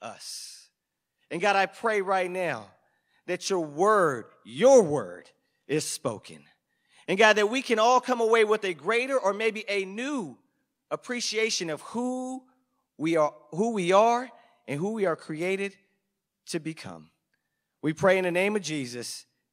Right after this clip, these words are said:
Amen. Let me ask you a question. Who are you? Who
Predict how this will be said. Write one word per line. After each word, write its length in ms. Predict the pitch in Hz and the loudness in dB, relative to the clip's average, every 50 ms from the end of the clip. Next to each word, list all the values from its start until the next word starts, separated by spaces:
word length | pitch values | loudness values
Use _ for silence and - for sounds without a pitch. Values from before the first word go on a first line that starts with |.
| _ - | _ -4
Amen. 540 | 131 139 139 131 127 117 107 101 92 82 80 _ _ _ _ _ _ _ _ _ _ _ _ _ _ _ _ _ _ _ _ _ - - - _ - | -2 -2 0 -2 -2 -4 -6 -8 -12 -16 -20 _ _ _ _ _ _ _ _ _ _ _ _ _ _ _ _ _ _ _ _ _ -20 -20 -10 _ 0
Let 100 | 226 269 | 2 4
me 60 | 269 | 4
ask 160 | 254 247 - | 4 4 2
you 80 | 220 208 | 0 4
a 20 | |
question. 400 | - 262 247 220 - - 143 - - _ _ _ _ _ _ _ _ _ _ _ _ _ _ _ _ _ _ _ | 6 6 6 6 4 0 -6 -8 -12 _ _ _ _ _ _ _ _ _ _ _ _ _ _ _ _ _ _ _
Who 160 | 311 330 302 | -2 4 6
are 180 | 277 262 247 226 | 8 8 8 6
you? 240 | 202 190 156 123 - - - _ _ _ _ _ _ _ _ _ _ _ _ _ _ _ _ _ _ _ _ _ _ _ _ _ _ _ _ _ _ _ _ _ _ _ _ _ _ _ _ | 4 2 -4 -8 -10 -14 -20 _ _ _ _ _ _ _ _ _ _ _ _ _ _ _ _ _ _ _ _ _ _ _ _ _ _ _ _ _ _ _ _ _ _ _ _ _ _ _ _
Who 580 | _ 240 285 302 294 285 285 277 277 285 285 | _ -8 -6 -6 -4 -4 -4 -4 -4 -6 -6